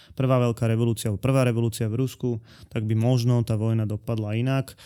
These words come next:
V zime, mm, jednoducho aj vďaka vojne viazlo zásobovanie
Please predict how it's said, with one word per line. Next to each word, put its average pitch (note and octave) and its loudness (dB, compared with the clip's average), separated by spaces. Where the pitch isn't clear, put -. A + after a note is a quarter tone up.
V - -4
zime, D3 6
mm, A#2+ -4
jednoducho A#2+ -2
aj B2 0
vďaka C#3 2
vojne A#2+ 2
viazlo A#2 -4
zásobovanie A#2 0